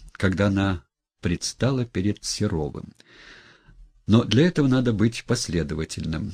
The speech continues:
Начнем сначала. И сразу вопрос: а где оно, это начало? Конец всегда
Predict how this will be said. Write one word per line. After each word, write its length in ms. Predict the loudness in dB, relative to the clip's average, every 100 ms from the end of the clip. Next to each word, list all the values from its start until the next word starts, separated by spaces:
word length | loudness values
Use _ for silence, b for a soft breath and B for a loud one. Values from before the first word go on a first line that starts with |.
| -8
Начнем 480 | -2 -2 2 0 0
сначала. 640 | -2 -4 -4 -8 -8 -10 -6
И 80 | -2
сразу 380 | 0 2 0 0
вопрос: 580 | -2 -2 -8 -8 -10 -14 _ _ _ _ 0
а 120 | 2
где 300 | 2 4 4
оно, 380 | 2 -2 -6 -8 _ _
это 260 | -4 -2 -2
начало? 580 | -2 -2 -4 -6 -10 -14 _ b b b b b
Конец 340 | 4 6 6
всегда 460 | 2 2 4 4 4